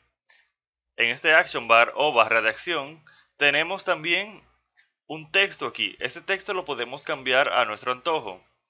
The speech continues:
También en el futuro podemos colocar iconos aquí. Iconos que les llamamos actions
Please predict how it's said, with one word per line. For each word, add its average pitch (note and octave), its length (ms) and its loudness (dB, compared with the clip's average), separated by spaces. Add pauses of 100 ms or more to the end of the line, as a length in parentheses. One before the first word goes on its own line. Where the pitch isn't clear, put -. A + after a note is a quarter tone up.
(300)
También C#3 580 0
en C3+ 100 -4
el C#3 120 -8
futuro F3+ 500 -6
podemos C3 460 -2
colocar E3 720 2 (680)
iconos C3 480 -4
aquí. G#2 320 -16 (380)
Iconos F3 480 -2
que D#3 80 -6
les C3+ 160 -4
llamamos A#2 540 0
actions A2 520 0